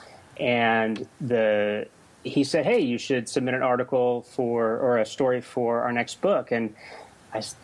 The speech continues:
I looked into it and realized, "Okay, this is not some crazy guy. This is legit, and he actually does exist, and there's books about it." So um,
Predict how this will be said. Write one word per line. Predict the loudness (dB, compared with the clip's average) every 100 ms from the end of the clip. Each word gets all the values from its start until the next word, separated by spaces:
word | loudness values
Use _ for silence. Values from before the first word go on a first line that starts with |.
| -2
I | 0 0
looked | 2 2 2
into | 2 2 4 2
it | 2
and | 0
realized, | 0 2 2 0
"Okay, | -6 -2 -2
this | -2 -4 -6
is | -6 -2
not | -2 -2
some | -6 -6
crazy | -2 -2 0
guy. | 0 2 2
This | -2 -6
is | -8 -6 -2
legit, | -2 2 0 0
and | -6 -8 -10 -6
he | 0
actually | 0 0 -2
does | 0 0
exist, | 0 0 0 0
and | 0
there's | 0
books | 0 -2 0
about | 0 0
it." | -2
So | -2 0 2 -2 -8 -20 -20 -4
um, | 0 2 2 2 0 -2